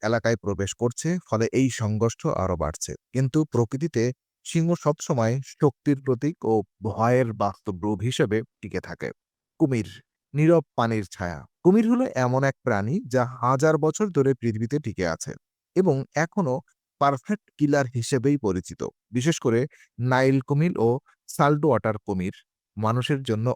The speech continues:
অত্যন্ত বিপজ্জনক। একটি পূর্ণবয়স্ক কুমিরের দৈর্ঘ্য কুড়ি ফুট পর্যন্ত হতে পারে এবং এর কামড়ের শক্তি পৃথিবীর সব প্রাণীর মধ্যে সবচেয়ে বেশি, অর্থাৎ সাঁইত্রিশ শ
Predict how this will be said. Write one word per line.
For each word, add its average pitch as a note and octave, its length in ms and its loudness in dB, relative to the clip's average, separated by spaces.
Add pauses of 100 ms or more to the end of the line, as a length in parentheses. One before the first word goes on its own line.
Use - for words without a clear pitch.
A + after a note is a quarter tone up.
(120)
অত্যন্ত C#3+ 500 0
বিপজ্জনক। D#2+ 600 -6 (540)
একটি F#3 260 -2 (100)
পূর্ণবয়স্ক D#3+ 680 2 (160)
কুমিরের B2 380 0
দৈর্ঘ্য A2+ 380 2 (200)
কুড়ি E3 360 2
ফুট D#3+ 180 2 (120)
পর্যন্ত A#2 400 0 (120)
হতে G2+ 160 -2
পারে D#2+ 240 -4 (180)
এবং A2+ 220 -2 (400)
এর C#3+ 140 2 (140)
কামড়ের C3 460 4
শক্তি - 340 0 (120)
পৃথিবীর F3+ 400 0 (180)
সব E3+ 160 0 (160)
প্রাণীর C3+ 380 2
মধ্যে D#3+ 260 0
সবচেয়ে G#2 460 -4
বেশি, F#2+ 240 -4 (380)
অর্থাৎ C#3+ 340 0 (380)
সাঁইত্রিশ C#3+ 640 0 (120)
শ - 80 -14